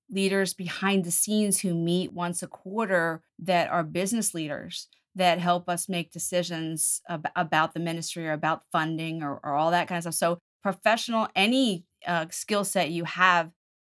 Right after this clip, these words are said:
can be used. My mother-in-law is on our sewing team. She sews the costumes. She's phenomenal.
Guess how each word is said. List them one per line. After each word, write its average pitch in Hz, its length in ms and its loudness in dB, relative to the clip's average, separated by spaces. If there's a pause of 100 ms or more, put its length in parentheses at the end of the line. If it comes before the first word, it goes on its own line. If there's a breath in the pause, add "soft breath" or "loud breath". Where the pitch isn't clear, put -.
can 214 340 -2
be 175 80 -4
used. 170 640 -2 (280)
My 190 380 4
mother-in-law 165 840 2
is 175 180 -8
on 170 160 -8
our 156 180 -6
sewing 185 600 2
team. 151 340 -8
She 220 200 -6
sews 214 400 0
the 220 80 -8
costumes. 185 840 -2
She's 190 240 -4 (140)
phenomenal. 190 720 2